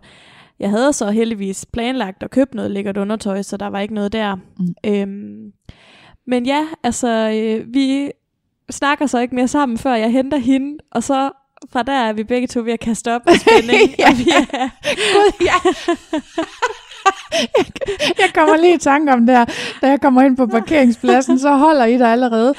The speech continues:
Speaker 2: Og så lykkes det mig at parkere sådan på den anden side af jer, sådan at jeg har lygterne mod jeres forlygter.
Speaker 1: Ja.
Speaker 2: Og så blænder jeg op, og jeg kan bare se, I bliver sure. <laughs>
Speaker 1: Vi sidder ved at gå helt i panik,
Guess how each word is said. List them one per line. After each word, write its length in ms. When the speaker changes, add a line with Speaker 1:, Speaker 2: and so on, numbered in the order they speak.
Speaker 2:
Og 100
så 160
lykkes 360
det 160
mig 320
at 100
parkere 420
sådan 200
på 100
den 180
anden 220
side 320
af 60
jer, 200
sådan 300
at 120
jeg 160
har 360
lygterne 420
mod 200
jeres 420
forlygter. 460
Speaker 1:
Ja. 200
Speaker 2:
Og 60
så 80
blænder 240
jeg 160
op, 280
og 100
jeg 100
kan 120
bare 140
se, 160
I 200
bliver 160
sure. 440
<laughs> 40
Speaker 1:
Vi 140
sidder 480
ved 100
at 120
gå 80
helt 180
i 40
panik, 440